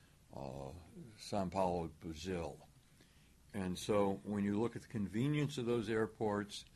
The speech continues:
travel times to 'em, whether, uh, with connecting flights or, uh, ground transportation, particularly to Chicago with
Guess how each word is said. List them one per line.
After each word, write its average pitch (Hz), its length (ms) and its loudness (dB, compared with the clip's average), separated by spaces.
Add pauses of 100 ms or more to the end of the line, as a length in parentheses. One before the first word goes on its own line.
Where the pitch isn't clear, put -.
(380)
travel 107 400 4
times 107 420 0
to 104 280 2
'em, 107 160 0
whether, 92 440 2 (560)
uh, 92 80 -4
with 90 280 -2
connecting 101 500 2
flights 95 580 0
or, 92 520 0 (560)
uh, 87 220 -4
ground 98 400 0
transportation, 92 840 -2
particularly 90 560 -6
to 80 60 -6
Chicago 87 540 -4
with 82 260 -6